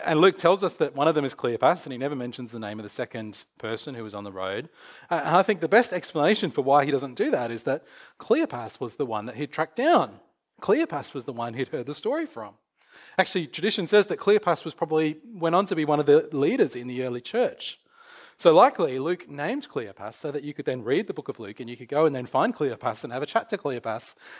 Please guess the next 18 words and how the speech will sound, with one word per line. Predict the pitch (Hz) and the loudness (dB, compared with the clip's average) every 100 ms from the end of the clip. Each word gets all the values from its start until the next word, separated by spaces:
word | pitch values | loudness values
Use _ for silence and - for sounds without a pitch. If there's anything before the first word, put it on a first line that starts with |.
| - | -2
about | 143 143 139 | 4 6 6
what | 143 139 | 2 0
had | |
happened | 160 - 143 107 104 - _ _ _ - | -2 -4 -8 -12 -18 -20 _ _ _ -8
and | 123 | -4
about | 123 123 | -2 -2
Jesus' | - 117 117 117 - | -4 -8 -6 -8 -8
resurrection. | 113 110 123 180 - 104 90 | -10 -8 -6 -6 -8 -16 -14
You | 127 | -12
could | 131 - | -12 -12
prove | 208 233 | -12 -12
for | - | -8
yourself | 190 156 - 170 131 - _ _ _ _ _ - | -4 -2 2 2 2 -8 _ _ _ _ _ -10
the | 131 | -2
authenticity | 127 139 139 117 135 - 110 107 | 0 0 -2 -4 -8 -6 -6 -6
of | 113 104 | -10 -10
Luke's | 107 - | -12 -12
account. | 110 - 160 98 | -16 -8 -8 -8